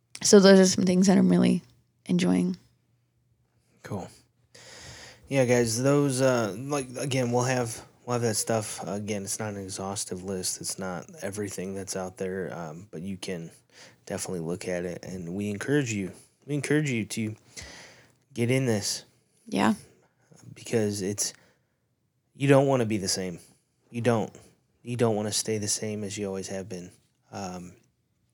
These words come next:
Speaker 2: there can always be more work to be done. And I think that's important to recognize in ourselves as we move forward. And, um, you know, even with the pandemic, like, people are like, "Oh, I just can't wait for things to go back to normal." And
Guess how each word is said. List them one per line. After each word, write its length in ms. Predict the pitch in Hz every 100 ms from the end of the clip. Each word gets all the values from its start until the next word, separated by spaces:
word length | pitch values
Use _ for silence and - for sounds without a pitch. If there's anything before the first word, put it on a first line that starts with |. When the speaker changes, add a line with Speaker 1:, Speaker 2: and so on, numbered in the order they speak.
| _ _ _ - - - - - -
Speaker 2:
there 140 | 120
can 120 | 110
always 200 | 117 113
be 160 | 101 107
more 220 | 104 101
work 420 | 98 95 - - _ _ _ -
to 100 | 113
be 140 | 95
done. 280 | 90 82 82 - - - - - -
And 440 | 104 101 90 80
I 80 | 78
think 240 | - 98
that's 240 | 98 92 92
important 460 | 87 92 87 90
to 100 | -
recognize 480 | 92 87 90 92 92
in 80 | 95
ourselves 600 | 87 85 95 92 87 -
as 200 | 98 98
we 80 | 110
move 180 | 95 90
forward. 480 | 92 95 95 90 - - _ _ _
And, 560 | 95 90 87 85 80 76 - - - -
um, 380 | - - - - - _ _ _ _ _ _ _ _ _ _ _ _ _ _ _ _ _ _
you 100 | 95
know, 400 | 92 95 - - -
even 320 | 117 117 110
with 200 | 107 -
the 80 | 98
pandemic, 720 | 107 101 90 101 113 80 -
like, 180 | 87 -
people 260 | 104 92
are 40 | 87
like, 160 | 90 90
"Oh, 80 | 107
I 280 | 90 92
just 180 | 95 -
can't 160 | - 104
wait 120 | 95
for 100 | -
things 220 | - 95
to 40 | -
go 80 |
back 220 | 95 95 -
to 100 | 95
normal." 480 | 80 110 113 87
And 280 | - 95 92